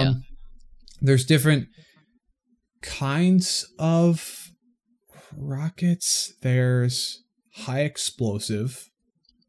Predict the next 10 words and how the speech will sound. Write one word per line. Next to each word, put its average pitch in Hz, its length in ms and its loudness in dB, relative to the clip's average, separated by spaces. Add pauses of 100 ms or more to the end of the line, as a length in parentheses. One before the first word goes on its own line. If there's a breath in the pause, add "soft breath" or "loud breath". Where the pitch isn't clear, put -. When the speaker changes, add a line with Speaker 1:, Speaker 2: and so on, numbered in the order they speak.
(640)
Speaker 2:
E 135 160 4
M 139 120 4
P, 113 580 -2 (1120)
then 120 1000 2 (840 soft breath)
sub 123 760 2 (720)
payload 104 600 -2
ones 98 500 -4
that 98 380 -6 (1080)
launch 101 520 -4
out 95 400 -2